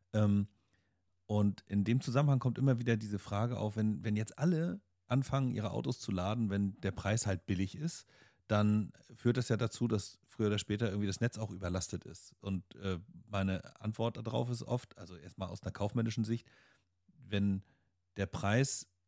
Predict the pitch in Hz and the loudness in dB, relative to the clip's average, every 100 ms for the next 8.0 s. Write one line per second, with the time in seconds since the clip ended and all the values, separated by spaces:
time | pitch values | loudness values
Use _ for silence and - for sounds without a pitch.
0 | _ - 101 - 143 151 110 101 - - | _ -10 -10 2 2 4 2 0 0 0
1 | 101 104 101 90 - - - 131 110 107 | 0 0 -4 -4 -8 -12 -12 -6 -4 -2
2 | 101 117 113 104 - 95 92 - - 95 | 0 0 0 -2 -2 -2 -4 -8 -12 -10
3 | - 92 127 143 117 117 107 104 104 - | -4 2 2 4 2 2 2 -2 -6 -10
4 | - 98 98 98 - 92 101 139 175 - | -4 -2 -2 -4 -8 -6 2 2 2 0
5 | 95 92 - - 104 107 - 110 107 101 | -10 -12 -16 -10 -8 -8 -4 0 0 0
6 | - 104 104 - 95 95 - 98 101 _ | -2 -2 -2 -2 -6 -6 -6 -6 -6 _
7 | _ - 90 - 120 117 101 90 87 - | _ -10 -8 -2 -2 -2 -4 -2 -2 -4